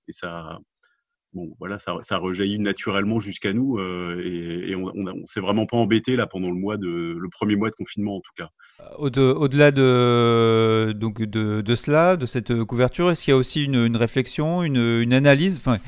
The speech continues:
Speaker 2: et quelle est ton analyse, toi, de, de la situation de la crise sanitaire dans, dans la Rajoie ?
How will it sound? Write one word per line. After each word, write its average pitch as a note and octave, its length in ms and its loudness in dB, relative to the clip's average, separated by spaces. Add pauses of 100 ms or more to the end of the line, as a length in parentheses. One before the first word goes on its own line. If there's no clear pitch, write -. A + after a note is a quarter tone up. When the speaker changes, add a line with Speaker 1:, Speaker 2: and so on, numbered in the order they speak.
Speaker 2:
et B2 80 -6
quelle D3 180 4
est D3+ 80 4
ton D3 120 -4
analyse, C3+ 460 0
toi, D3 200 -2
de, B2 200 2
de A2 100 0
la A#2 120 2
situation C3+ 720 0
de B2 60 -4
la A2+ 60 0
crise - 180 -8
sanitaire A2+ 420 0
dans, G#2+ 280 0
dans A2 120 0
la G#2+ 120 2
Rajoie ? G#2+ 380 -4